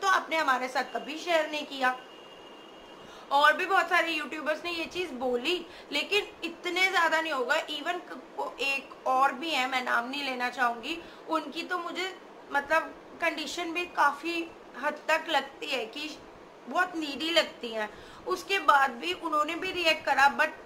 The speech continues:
ऐसा reaction नहीं था जैसा इनका था। और सबसे beautiful तो रीमा दी का, उन्होंने तो बहुत sweetly, बहुत काम and cool कि नहीं आ रही payment या नहीं, बहुत कम मिल रहा है,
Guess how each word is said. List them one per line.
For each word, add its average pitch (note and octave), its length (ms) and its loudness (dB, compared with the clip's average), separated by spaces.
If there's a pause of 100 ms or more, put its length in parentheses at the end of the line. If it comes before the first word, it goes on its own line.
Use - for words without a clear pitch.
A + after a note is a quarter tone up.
(120)
ऐसा B3+ 340 4
reaction C#4+ 400 -2
नहीं C#4 240 -8
था B3 180 2
जैसा C4+ 480 0
इनका A#3+ 460 -2
था। G3+ 280 -6 (600)
और D4+ 120 6
सबसे E4 380 -2
beautiful D#4+ 640 -4
तो E4+ 200 0
रीमा B3+ 360 0
दी A#3 260 -8
का, A3 220 -2
उन्होंने B3+ 400 -2
तो E4 160 -4 (220)
बहुत D4+ 340 -4
sweetly, C#4 600 -8 (360)
बहुत F4+ 140 -2
काम C#4 480 6
and D4 200 -4
cool C#4 240 -6 (420)
कि E4 340 0 (160)
नहीं D4 320 0
आ C4 120 8
रही C4 140 -2
payment C#4 500 -4
या D4 160 4
नहीं, C#4+ 280 -2
बहुत D4 380 0
कम C#4+ 220 8
मिल C4+ 180 0
रहा B3 220 4
है, D#4 180 4